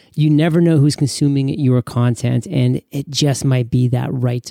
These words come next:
person. And we're gonna ask you, Fire Nation,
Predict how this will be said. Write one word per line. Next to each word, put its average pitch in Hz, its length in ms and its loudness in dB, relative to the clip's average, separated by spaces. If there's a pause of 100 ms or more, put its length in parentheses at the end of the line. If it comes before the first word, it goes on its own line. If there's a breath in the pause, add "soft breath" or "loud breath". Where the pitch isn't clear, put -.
(120)
person. 131 540 -2
And 139 320 0 (720 loud breath)
we're 160 140 2
gonna 180 160 2
ask 156 360 -2
you, 143 120 2
Fire 131 320 0
Nation, 120 440 0